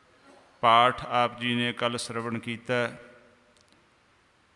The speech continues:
ਅੱਜ ਵੀ ਸਤਿਗੁਰੂ ਸੱਚੇ ਪਾਤਸ਼ਾਹ ਜੀ ਦੀ ਬਖਸ਼ੀ ਹੋਈ ਬੁੱਧੀ ਅਨੁਸਾਰ ਉਸ ਦੇ ਸੰਬੰਧ ਵਿੱਚ ਹੀ ਕੁਝ ਅਰਜ਼ਾਂ ਕਰਨ ਦਾ ਯਤਨ ਕਰਾਂਗਾ।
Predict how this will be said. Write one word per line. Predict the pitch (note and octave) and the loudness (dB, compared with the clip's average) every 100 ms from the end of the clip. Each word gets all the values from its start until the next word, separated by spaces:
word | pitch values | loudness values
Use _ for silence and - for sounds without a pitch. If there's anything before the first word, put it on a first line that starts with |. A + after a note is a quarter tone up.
| A#2 | 0
ਅੱਜ | C3 C3+ | 0 0
ਵੀ | C3+ C3 | -2 -2
ਸਤਿਗੁਰੂ | - C3+ C3 C#3+ | -2 -4 -4 -6
ਸੱਚੇ | C#3 B2+ - B2 | -6 -10 -8 -8
ਪਾਤਸ਼ਾਹ | - A#2 A2+ - A#2+ A#2 | -2 0 0 -6 -6 -6
ਜੀ | A2+ A#2 | -6 -8
ਦੀ | A#2 | -8
ਬਖਸ਼ੀ | A2 A#2 A2+ - B2+ | -6 -6 -6 -6 -6
ਹੋਈ | A2 A#2+ | -6 -8
ਬੁੱਧੀ | G#2+ B2 A#2+ C3+ - | -8 -10 -4 -4 -4
ਅਨੁਸਾਰ | A#2+ A2 A2+ G#2 G#2+ A2 - - - - _ _ _ _ _ _ _ _ _ _ _ _ _ _ _ _ - | -6 -4 -2 0 0 -2 -6 -18 -20 -20 _ _ _ _ _ _ _ _ _ _ _ _ _ _ _ _ -6
ਉਸ | C#3 D3 - | -2 -2 0
ਦੇ | C#3+ | -2
ਸੰਬੰਧ | C3+ C#3 B2+ B2+ D3+ | -2 0 0 0 0
ਵਿੱਚ | D3 B2+ - | -2 -6 -6
ਹੀ | G#2+ A2+ A2+ A#2 | -4 -2 -2 -4
ਕੁਝ | - A#2 | -6 -6
ਅਰਜ਼ਾਂ | A#2+ A#2 A#2 C3+ C3 | -4 -4 -2 -2 -2
ਕਰਨ | B2 A2 A2 | -2 -4 -2
ਦਾ | G#2+ A2 G#2 | -2 -2 -4
ਯਤਨ | A2 C3 | -8 -6
ਕਰਾਂਗਾ। | B2 A#2+ A#2 A2 G#2 G#2+ C#3 | -4 -2 -2 -2 -2 -4 -4